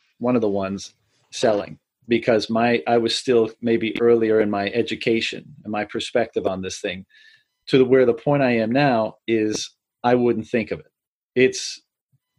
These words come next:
it's, it's not going anywhere because I feel like I have a greater appreciation for what it represents.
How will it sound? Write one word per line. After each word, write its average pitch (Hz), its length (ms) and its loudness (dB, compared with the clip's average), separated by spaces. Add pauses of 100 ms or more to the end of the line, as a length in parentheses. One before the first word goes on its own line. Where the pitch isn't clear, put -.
(120)
it's, 123 300 -2
it's 123 240 -6
not 117 180 2
going 107 320 -2
anywhere 104 340 -2
because 104 300 -2
I 110 140 2
feel 135 340 2
like 110 280 2
I 110 120 0
have 107 220 -4
a 104 40 -2
greater 107 340 2
appreciation 107 760 -2
for 104 140 -6
what 101 220 -2
it - 80 -8
represents. 98 640 -8